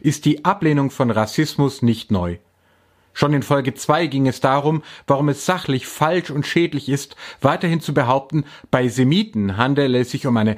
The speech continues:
Rasse aus Juden und Arabern. In der hebräischen Bibel und im Koran erscheint Shem als einer der Söhne von Noah.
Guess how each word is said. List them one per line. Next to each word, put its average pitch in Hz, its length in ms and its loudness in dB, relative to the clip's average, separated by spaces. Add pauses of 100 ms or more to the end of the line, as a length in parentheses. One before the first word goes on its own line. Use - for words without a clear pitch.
(160)
Rasse 120 540 0
aus 110 280 -2
Juden 123 520 2
und 104 280 0
Arabern. 104 520 -2 (880)
In 131 80 2
der 127 120 2
hebräischen 160 500 0
Bibel 170 340 2
und 175 180 0
im 165 120 -2
Koran 151 460 0 (180)
erscheint 147 400 0
Shem 165 360 -2
als 143 280 -4
einer 156 340 0
der 165 160 0
Söhne 127 340 2
von 139 280 -2
Noah. 95 400 -2